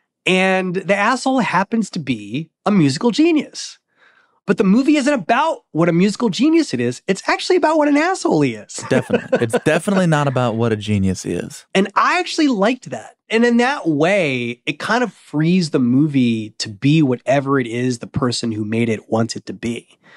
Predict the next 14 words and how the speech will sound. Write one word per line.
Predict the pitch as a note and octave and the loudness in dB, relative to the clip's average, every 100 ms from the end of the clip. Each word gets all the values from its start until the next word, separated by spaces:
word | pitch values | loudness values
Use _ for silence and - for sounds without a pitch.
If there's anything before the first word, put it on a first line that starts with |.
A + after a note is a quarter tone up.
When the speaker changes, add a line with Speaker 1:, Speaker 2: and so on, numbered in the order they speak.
| - - _ _ _ | -20 -20 _ _ _
Speaker 1:
And | D3+ C#3+ C#3 _ - | 2 2 0 _ -2
I | D#3 F3+ G3 F#3+ F#3+ _ | 0 2 2 0 0 _
also | E3 A3+ A#3 G3 | 0 0 0 0
feel | E3 _ D#3 D3 | 0 _ 0 2
that | C#3+ C#3 | 0 0
way. | B2 B2 | -2 -2
I | B2 | 0
mean, | C#3 D#3 | 2 2
it's | D3 - | 2 -2
funny | - D3+ A#2 | -2 0 0
'cause | B2 | -2
now | A2+ B2 B2 | -2 0 0
that | A2+ | -2
you | G#2+ | -8